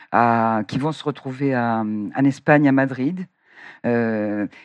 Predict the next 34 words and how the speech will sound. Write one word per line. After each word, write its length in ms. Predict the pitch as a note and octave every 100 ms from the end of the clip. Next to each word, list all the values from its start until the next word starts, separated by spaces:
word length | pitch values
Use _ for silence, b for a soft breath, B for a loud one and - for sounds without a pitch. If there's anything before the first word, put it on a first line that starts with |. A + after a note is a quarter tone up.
| -
et 80 | C#3
je 120 | C3
pense 300 | C#3 D3+ D#3
qu'ils 140 | C#3+
vont 140 | C3+ C3
renforcer 520 | D#3 E3 D3+ - D3+
aussi 280 | C#3+ C3+ C#3+
des 100 | C#3+
luttes 220 | C#3 -
locales. 420 | C#3+ C#3 D3+ F3+
Ça 120 | -
va 100 | B2+
être 160 | B2+ -
porté 360 | - C#3 - D3+
par 220 | D3+ C3+
des, 240 | C3 B2+ B B B
des, 180 | A2+ A#2+
des 140 | A2 A2+
mouvements 400 | C#3+ C3+ C#3+ C#3+
sociaux 640 | - C#3+ - - D#3 C#3 B B -
espagnols, 720 | C#3+ - D3 D3+ D3 D#3+ G3+ F#3 b b -
euh, 400 | C3+ C3 B2+ B2
ou, 360 | B2 C#3 C#3 C#3
euh, 120 | A#2+
enfin, 180 | - A#2
en 320 | G#2+ _ -
tout 80 | -
cas 180 | D3 C3+
de, 240 | B2+ B2 B B _
ou 120 | C3
catalans, 680 | C3+ C3+ C3 C3 C#3 C#3 C3+
ou 160 | C3+ B2+
bon, 160 | A#2+
bref. 400 | A#2 C#3 F#3 G#3